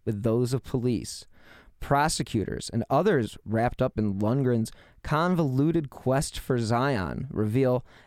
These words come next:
an often tragic tale that continues long after the murders.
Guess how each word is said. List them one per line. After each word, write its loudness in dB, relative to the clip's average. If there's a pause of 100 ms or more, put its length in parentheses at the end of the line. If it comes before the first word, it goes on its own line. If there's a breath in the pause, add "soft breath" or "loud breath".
an 0 (120)
often -2
tragic -2 (160)
tale -2 (460 soft breath)
that -2
continues 0 (100)
long 2
after -2
the 0
murders. -2